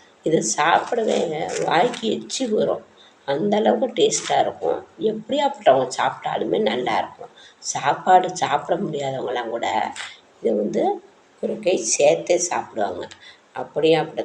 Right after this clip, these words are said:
துவையல் இது. செஞ்சு பாருங்க. பலன் எப்படி இருக்குன்னு சொல்லுங்க. இது வந்து செரிமானத்துக்கு அவ்வளோ நல்லது.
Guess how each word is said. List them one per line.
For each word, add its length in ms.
துவையல் 400
இது. 500
செஞ்சு 420
பாருங்க. 680
பலன் 380
எப்படி 220
இருக்குன்னு 360
சொல்லுங்க. 420
இது 240
வந்து 500
செரிமானத்துக்கு 720
அவ்வளோ 180
நல்லது. 560